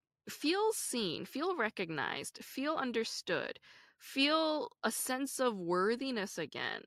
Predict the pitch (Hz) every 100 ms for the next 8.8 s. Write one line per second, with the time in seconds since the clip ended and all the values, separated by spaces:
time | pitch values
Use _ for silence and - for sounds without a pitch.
0 | - - 226 294 285 277 - 208 196 233
1 | 214 196 - 160 185 - 156 180 262 185
2 | 170 135 - - 220 190 - - _ _
3 | _ - 226 202 139 - 190 214 - -
4 | - 196 - 226 208 - 156 139 196 233
5 | 247 - _ _ 165 156 151 180 233 -
6 | 185 - 190 190 196 196 185 180 180 180
7 | 180 - 226 - 185 247 247 185 147 -
8 | - - 120 - - - 170 220